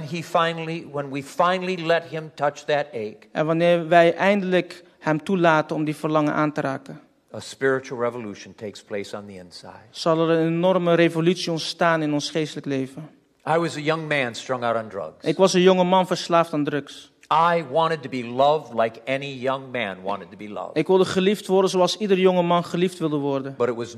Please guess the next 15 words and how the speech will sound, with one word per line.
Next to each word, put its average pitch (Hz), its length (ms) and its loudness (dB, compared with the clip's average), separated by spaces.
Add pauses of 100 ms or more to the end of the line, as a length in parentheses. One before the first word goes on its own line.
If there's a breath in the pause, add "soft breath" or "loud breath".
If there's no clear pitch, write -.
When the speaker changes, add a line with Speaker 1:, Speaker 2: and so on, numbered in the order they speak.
Speaker 1:
nowhere 120 480 0
in 113 200 -10
my 110 200 -4
home. 92 300 -8 (200)
Speaker 2:
Maar 151 140 2
het 147 80 0
was 170 180 -2
niet 190 140 -6
in 190 80 0
mijn, 175 420 -4
eh, 165 220 2
hui-, 170 260 4
gezin 165 340 0
te 165 80 -8
vinden. 143 400 -4